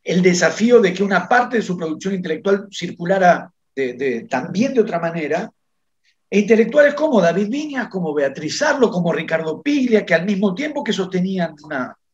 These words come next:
este, inscripción en la, en la universidad, encontraban otro, otros espacios de intervención y de puesta en circulación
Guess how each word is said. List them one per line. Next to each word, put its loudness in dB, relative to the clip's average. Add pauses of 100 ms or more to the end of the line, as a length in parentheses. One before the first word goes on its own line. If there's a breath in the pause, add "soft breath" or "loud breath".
(200)
este, -8
inscripción 0 (340)
en -6
la, -4
en -10
la -8
universidad, -4
encontraban 0 (100)
otro, -8
otros -6
espacios -8
de -4
intervención -4
y 2
de 2
puesta -4
en -10
circulación -10